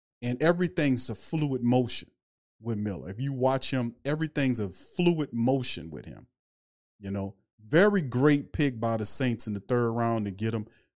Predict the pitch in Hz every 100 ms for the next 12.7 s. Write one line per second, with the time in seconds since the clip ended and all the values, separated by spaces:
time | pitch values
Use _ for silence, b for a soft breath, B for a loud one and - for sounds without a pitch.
0 | _ 120 214 160 143 131 110 160 165 123
1 | 117 113 117 113 110 107 104 - 160 135
2 | - 127 120 - 120 110 - 110 98 95
3 | _ _ _ _ _ _ - 123 117 110
4 | 117 - 117 113 - 123 123 117 117 123
5 | 139 b b b 104 113 131 165 151 -
6 | 143 - 117 117 110 113 117 110 98 117
7 | 117 - - 156 101 104 185 175 120 98
8 | 87 95 87 85 67 60 69 95 131 123
9 | 110 _ _ _ 98 117 117 107 107 110
10 | 120 117 117 120 _ _ _ _ - 147
11 | 151 156 156 151 - 156 147 143 190 151
12 | 104 104 123 104 120 117